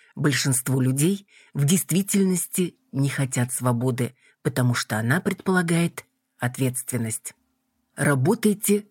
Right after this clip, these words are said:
со своим бессознательным», призывал Фрейд.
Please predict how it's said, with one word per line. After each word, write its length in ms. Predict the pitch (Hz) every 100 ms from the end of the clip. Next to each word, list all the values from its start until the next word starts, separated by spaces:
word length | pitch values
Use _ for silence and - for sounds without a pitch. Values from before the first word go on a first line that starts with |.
| -
со 160 | -
своим 560 | 143 127 127 127 135 135
бессознательным», 1080 | 139 143 - 143 131 131 127 123 117 120 120 - _ -
призывал 360 | 135 135 127
Фрейд. 460 | 127 - 127 123 -